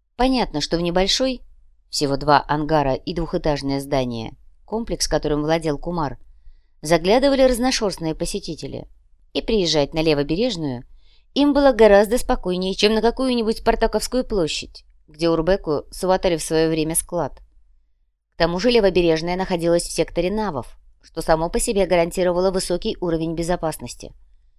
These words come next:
А в расположенном неподалеку лесопарке обитали моряны,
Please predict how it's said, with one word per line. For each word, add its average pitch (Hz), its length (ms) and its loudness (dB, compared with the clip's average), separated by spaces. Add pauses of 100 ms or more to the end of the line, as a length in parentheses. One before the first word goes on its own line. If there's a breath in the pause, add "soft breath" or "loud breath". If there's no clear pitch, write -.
(480)
А 226 100 0
в 226 60 -4
расположенном 240 560 2
неподалеку 180 560 2
лесопарке 143 760 -2 (160)
обитали 143 400 -2
моряны, 175 560 -4